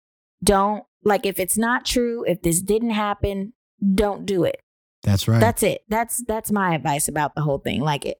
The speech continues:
Speaker 1: you know.
Speaker 2: Well,
Speaker 1: So.
Speaker 2: on to the next.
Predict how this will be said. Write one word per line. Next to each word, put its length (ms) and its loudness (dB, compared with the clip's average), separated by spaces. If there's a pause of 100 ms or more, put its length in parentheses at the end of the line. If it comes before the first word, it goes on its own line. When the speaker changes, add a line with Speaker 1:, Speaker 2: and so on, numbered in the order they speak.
Speaker 1:
you 220 2
know. 220 -4 (480)
Speaker 2:
Well, 220 4 (100)
Speaker 1:
So. 480 2
Speaker 2:
on 280 4
to 120 -2
the 80 2
next. 560 0